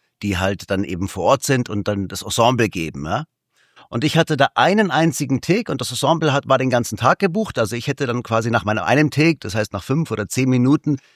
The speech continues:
durfte ich dann quasi wieder gehen, ja. Und das andere Ensemble ist halt geblieben. Aber die waren alle schon im Studio, weil ich hätte nur einen Take, damit es eben nahtlos weitergeht.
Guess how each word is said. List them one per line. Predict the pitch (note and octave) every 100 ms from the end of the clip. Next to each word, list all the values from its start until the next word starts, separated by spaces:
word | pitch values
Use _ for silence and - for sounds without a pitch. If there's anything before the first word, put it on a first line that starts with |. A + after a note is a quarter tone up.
| -
durfte | A2+ C3 -
ich | C3+
dann | A#2+ A#2
quasi | - A2 G2+ A#2
wieder | G#2+ A2 G2+
gehen, | G2 E2 C2
ja. | F2+ C3+
Und | G#2 - F#2
das |
andere | E2 A#2 A#2+
Ensemble | G#2 - G#2+
ist | F#2
halt | -
geblieben. | E2+ F2+ D2 -
Aber | F2+ A#2+ F#3+ - _ -
die | B2+
waren | -
alle | - A#2 C#3+
schon | E3+ E3
im | D#3
Studio, | - G3 A2+ E2 -
weil | G#2+
ich | C#3+
hätte | D#3
nur | D3
einen | C#3+ D3 C#3+
Take, | C3 G2 - _ _ _ _ _ -
damit | A#2 B2
es | A#2
eben | C3 A#2 B2
nahtlos | G#2+ A2+ A#2 B2+
weitergeht. | A2 G2+ F2+ D2 C2 -